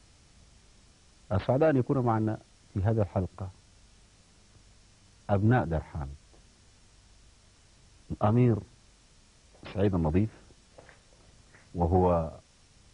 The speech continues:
على شمالها هنا، والعمدة سالم جلال السيد، والأستاذ علي محمد ياسين.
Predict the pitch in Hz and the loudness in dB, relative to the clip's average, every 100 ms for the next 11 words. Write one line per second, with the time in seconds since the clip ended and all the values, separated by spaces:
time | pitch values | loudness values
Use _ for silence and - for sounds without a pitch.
0 | _ _ _ - - - - 92 90 80 | _ _ _ -20 -20 -10 -2 0 0 -2
1 | 78 82 87 82 80 90 82 92 104 - | -6 -6 -4 -2 0 0 2 2 0 -6
2 | _ _ _ _ - _ _ _ _ _ | _ _ _ _ -20 _ _ _ _ _
3 | _ - _ - 85 95 98 95 - _ | _ -20 _ -4 2 4 4 2 -4 _
4 | _ _ - _ _ _ 87 95 113 98 | _ _ -20 _ _ _ -2 2 4 2
5 | 87 - _ - - - 104 95 85 78 | 0 -4 _ -20 -20 -2 2 2 0 -6
6 | - _ _ 80 82 82 - 101 92 - | -16 _ _ -2 0 -2 -4 -6 -6 -12
7 | _ - - - - _ _ _ _ _ | _ -20 -20 -20 -20 _ _ _ _ _
8 | _ - 92 98 95 - 92 107 - 117 | _ -4 2 2 2 -2 -8 -10 0 2
9 | 110 104 - - _ 92 98 101 92 90 | 2 0 -8 -20 _ -4 -2 0 -2 -6
10 | - - - - 98 80 78 87 82 117 | -18 -16 -8 -2 -2 0 0 0 0 2
11 | 117 | 0